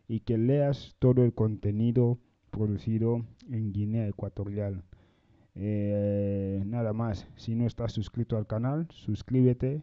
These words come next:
síguenos en todas las redes sociales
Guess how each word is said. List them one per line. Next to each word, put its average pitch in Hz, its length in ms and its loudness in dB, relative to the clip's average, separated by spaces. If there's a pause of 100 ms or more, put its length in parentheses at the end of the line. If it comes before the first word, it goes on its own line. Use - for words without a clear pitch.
(140)
síguenos 127 500 -2
en 107 140 -4
todas 127 260 2
las 101 280 -4
redes 113 320 -2
sociales 123 580 -2